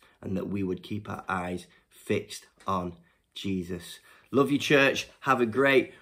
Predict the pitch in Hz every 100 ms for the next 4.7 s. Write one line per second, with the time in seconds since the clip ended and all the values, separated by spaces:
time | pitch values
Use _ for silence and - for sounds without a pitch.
0 | - 113 123 143 135 143 120 127 120 131
1 | 131 120 113 - 135 123 123 110 120 120
2 | 110 - 110 104 101 104 123 123 120 117
3 | 110 - - 120 123 110 - 139 131 123
4 | 123 117 - 120 113 113 107